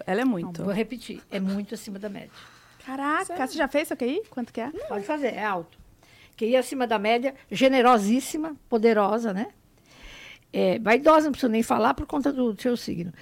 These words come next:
Speaker 2: E você tem ela, a Nossa Senhora Aparecida. Você é católica?
Speaker 3: Não.
Speaker 2: Então é bom saber. A Nossa Senhora Aparecida, o que que ela traz na vida da pessoa? Dinheiro.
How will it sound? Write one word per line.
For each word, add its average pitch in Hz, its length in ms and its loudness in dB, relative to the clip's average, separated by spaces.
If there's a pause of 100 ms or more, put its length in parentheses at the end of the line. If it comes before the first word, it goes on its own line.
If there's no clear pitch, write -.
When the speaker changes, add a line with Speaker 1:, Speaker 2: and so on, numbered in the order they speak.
(220)
Speaker 2:
E 233 80 0
você 254 140 4
tem 294 260 2
ela, 226 200 4
a - 20 0
Nossa 190 220 -2
Senhora 220 140 -2
Aparecida. 214 380 -4
Você 220 120 -6
é - 20 -4
católica? 233 540 -4 (160)
Speaker 3:
Não. 226 420 0 (100)
Speaker 2:
Então 269 140 -2
é 269 40 0
bom 254 180 0
saber. 220 360 -6 (360)
A 190 80 -2
Nossa 254 120 6
Senhora 262 180 4
Aparecida, 196 600 -2 (140)
o - 40 -12
que 320 140 -4
que 320 80 -2
ela 311 140 0
traz 247 400 4
na 226 100 2
vida 208 240 0
da 190 80 2
pessoa? - 480 -4 (160)
Dinheiro. 190 460 2